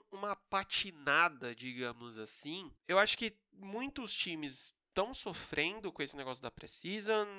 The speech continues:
eu não sei o quanto isso vai ser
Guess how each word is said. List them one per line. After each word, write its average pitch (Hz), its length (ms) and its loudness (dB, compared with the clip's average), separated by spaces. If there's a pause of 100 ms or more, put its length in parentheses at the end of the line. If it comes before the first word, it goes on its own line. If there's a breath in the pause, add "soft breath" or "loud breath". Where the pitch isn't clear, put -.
(120)
eu 156 180 0
não 147 140 -6
sei 147 340 6
o 139 60 0
quanto 135 400 -2
isso 127 320 -2
vai 117 180 2
ser 117 480 -2